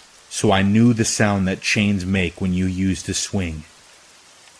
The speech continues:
There was a kid's playground not far from where I was, but I doubted I could hear one of the swings from that distance. Besides,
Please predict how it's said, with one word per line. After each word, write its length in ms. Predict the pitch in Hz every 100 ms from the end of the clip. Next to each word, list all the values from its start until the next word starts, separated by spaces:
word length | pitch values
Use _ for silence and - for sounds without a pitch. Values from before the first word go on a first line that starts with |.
| - - _ - -
There 140 | 95
was 160 | 90 95
a 40 |
kid's 380 | - - 101 -
playground 680 | - 113 101 92 85 82 85
not 200 | 87 85
far 320 | - 92 87
from 220 | - 92
where 220 | 85 85
I 80 | 85
was, 540 | 87 87 80 76 - - - - -
but 100 | 107
I 140 | 98 95
doubted 400 | 98 101 104 101
I 100 | 95
could 160 | 101
hear 220 | - 110
one 200 | 95 95
of 100 | 95
the 80 | 87
swings 460 | - - 104 85 -
from 200 | 95 87
that 260 | 90 90
distance. 680 | 87 90 - 87 78 - - - - - - - _ _ _ -
Besides, 840 | 104 - 120 104 87 82 - -